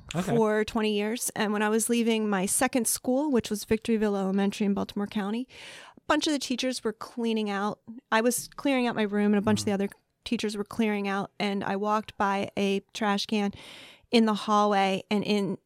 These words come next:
Speaker 2: and I saw these little molded rubber heads inside,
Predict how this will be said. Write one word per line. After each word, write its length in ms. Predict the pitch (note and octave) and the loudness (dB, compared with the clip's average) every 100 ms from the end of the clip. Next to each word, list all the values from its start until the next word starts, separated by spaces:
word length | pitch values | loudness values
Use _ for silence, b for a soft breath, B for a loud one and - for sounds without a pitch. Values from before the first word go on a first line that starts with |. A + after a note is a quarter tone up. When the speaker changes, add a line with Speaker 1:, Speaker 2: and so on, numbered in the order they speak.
| - | -4
Speaker 2:
and 160 | G#3+ | -2
I 120 | G3+ G3+ | 0 0
saw 400 | - G#3 G#3 G#3 | 0 2 2 0
these 260 | G#3 G3 | -2 -2
little 380 | G#3 G3+ F#3 F#3+ b b b | -2 -2 -4 -8 b b b
molded 480 | G#3+ G3+ G3+ G#3 G3+ - _ | 2 4 4 2 2 -8 _
rubber 300 | G#3 G3+ G#3 | 0 2 0
heads 360 | F#3 G3 G3 F#3+ | -2 0 0 0
inside, 600 | F#3+ - F3+ F#3 F#3 F#3+ | -2 -2 -2 0 -2 -6